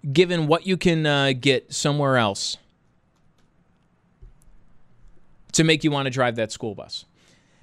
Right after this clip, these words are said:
Because I don't think it is. I, I think you need maybe some of that sense of you're making a difference, you're doing something you really enjoy, you're getting something else out of it other than the paycheck. But I think there's a big and growing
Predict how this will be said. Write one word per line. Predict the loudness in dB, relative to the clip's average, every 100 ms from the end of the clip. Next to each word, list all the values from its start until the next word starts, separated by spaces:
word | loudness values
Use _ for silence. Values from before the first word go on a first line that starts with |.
| _
Because | 0 2
I | 2
don't | 2 4
think | 4 4
it | 2
is. | 2
I, | 0 -2
I | -2
think | -2 -2
you | 0
need | 0 0 0 0
maybe | 0 -2 -2
some | -2 0
of |
that | 0 0
sense | -2 -2 -2 0
of | 0 -2 -10 -8
you're | -2 0
making | 2 0 0 0
a | 0
difference, | 0 -2 -2 -6 0
you're | 0
doing | 2 2 2
something | 0 0 0 0
you | 2
really | 2 0 0
enjoy, | -2 -2 0 0 0 -4 -10 -4
you're | -2
getting | 0 0 0 0
something | 0 0 0 -2 -4
else | -4 -2 -6 -4
out | -2 0
of | 0
it | -2 _
other | 2 2 2 0
than | -2 -4
the | -6
paycheck. | -6 -8 -8 -12 -14 -20 -20 -20 -8 0
But |
I | 0
think | 0 -4 -4
there's | 0
a | 0
big | -2 2 4 4 -4 -2
and | -2 -2 -8
growing | -4 2 4 4 2 0 -4 -10